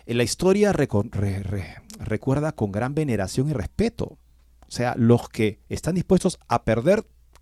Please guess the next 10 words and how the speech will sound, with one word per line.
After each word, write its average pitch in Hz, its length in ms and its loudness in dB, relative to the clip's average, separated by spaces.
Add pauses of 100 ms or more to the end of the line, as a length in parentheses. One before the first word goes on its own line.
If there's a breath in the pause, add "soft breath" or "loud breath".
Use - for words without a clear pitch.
cualquier 269 760 2 (340)
ventaja 143 760 2
o 110 100 0
posición 123 580 2
temporal 113 640 0 (420 soft breath)
por 110 160 2
ser 123 180 0
fieles 160 400 0
al 120 140 -2
Evangelio. 92 640 -4